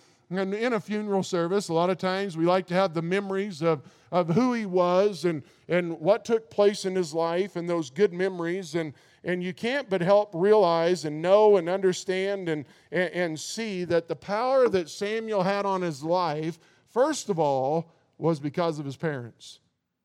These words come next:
and the seriousness that they had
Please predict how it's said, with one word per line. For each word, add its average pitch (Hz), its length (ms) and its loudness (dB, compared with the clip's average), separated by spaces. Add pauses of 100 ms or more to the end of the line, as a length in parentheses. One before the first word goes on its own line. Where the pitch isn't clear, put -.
(160)
and 196 180 0
the 175 80 -2
seriousness 247 800 0
that 196 240 0
they 196 200 2
had 175 600 -2